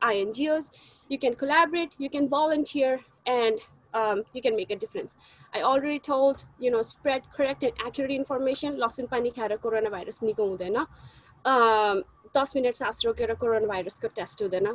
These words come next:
things like that। And finally, हाम्रो नेपालमा हामी यो धेरै कुरा सोच्दैनौँ, especially mental health। यो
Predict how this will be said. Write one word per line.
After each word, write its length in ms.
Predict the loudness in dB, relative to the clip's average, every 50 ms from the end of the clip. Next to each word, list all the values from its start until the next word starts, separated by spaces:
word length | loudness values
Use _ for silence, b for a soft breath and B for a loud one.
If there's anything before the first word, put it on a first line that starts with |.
| -6 -4 -2
things 260 | 0 0 0 -2 -6
like 220 | -8 -8 -8 -8
that। 160 | -8 -10 -10 -12 b b b b b b b b b 0
And 140 | 0 2
finally, 640 | 6 8 8 10 10 8 8 8 6 0 0 0 0
हाम्रो 260 | 0 0 0 2 2
नेपालमा 500 | 2 2 2 2 4 4 4 4 2 0
हामी 200 | 0 2 2 0 0
यो 160 | 0 -2 -2
धेरै 260 | 2 2 2 2 0
कुरा 200 | -4 -2 -4 -6 -4
सोच्दैनौँ, 640 | -4 -2 0 0 0 0 -2 -2 0 0 0 -2 -4 _ _ _
especially 520 | -20 -16 -4 -2 -2 0 0 0 0 0
mental 400 | 0 2 0 0 0 -2 -6 -10
health। 260 | -10 -12 -18 -18 _ -20 b b b b b b b _ _ _ _ _
यो 500 | -10 0 2 2 4 4 4 2 0 -2